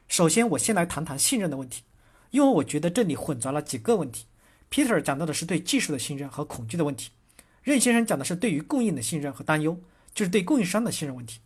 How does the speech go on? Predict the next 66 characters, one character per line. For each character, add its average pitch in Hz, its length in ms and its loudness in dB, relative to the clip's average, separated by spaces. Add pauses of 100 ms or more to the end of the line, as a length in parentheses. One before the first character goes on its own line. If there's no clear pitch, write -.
(480)
信 311 240 2
任 208 160 2
这 190 60 -2
个 151 80 0
词 - 180 0
儿 147 100 -8
在 190 140 2
英 220 180 2
文 160 140 2
里 127 80 -4
面 139 200 -6
是 - 180 -2
一 - 20 -2
个 165 60 0
带 202 100 0
有 135 80 0
情 - 260 -4
感 185 140 -2
的 120 80 -10
词 131 220 -2
语， 131 100 -12 (460)
你 147 160 -2
不 - 120 -4
信 294 160 2
任 196 160 2
我， - 220 -10
这 170 100 -6
是 165 60 -2
带 202 140 2
有 131 80 -2
情 - 200 -6
感 208 160 -2
色 - 220 4
彩 - 180 -4
的。 - 120 -20 (500)
但 214 100 4
是 214 60 4
做 208 160 4
生 233 200 2
意 220 140 2
不 - 200 -2
需 - 180 -2
要 147 80 2
信 143 220 -4
任， 131 120 -10 (420)
做 240 140 2
生 247 160 2
意 226 160 0
需 - 200 -4
要 156 100 2
预 247 160 -2
测 165 180 -2
性。 - 220 -8 (380)
信 262 280 4
任 185 160 0
就 175 120 -6
像 165 140 0
结 127 180 -4
婚， 190 200 -4 (300)
结 214 160 2
婚 269 180 0
不 202 200 0
一 226 40 4
定 226 140 2
有 120 160 -4
爱， 180 180 -2